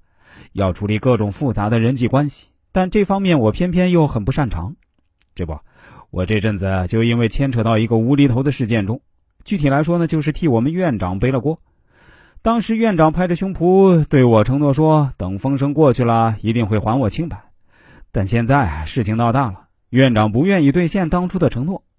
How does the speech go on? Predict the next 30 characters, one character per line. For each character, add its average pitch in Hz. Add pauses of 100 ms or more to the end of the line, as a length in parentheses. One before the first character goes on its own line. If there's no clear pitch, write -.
(140)
而 226
且 220
我 185
也 180
是 147
哑 117
巴 98
吃 104
黄 101
连， 95 (260)
因 87
为 80 (380)
当 185
时 170
媒 156
体 127
上 127
都 160
报 160
道 117
了 113
这 123
个 127
事 120
情 113
是 151
我 92
的 87
责 92
任， 175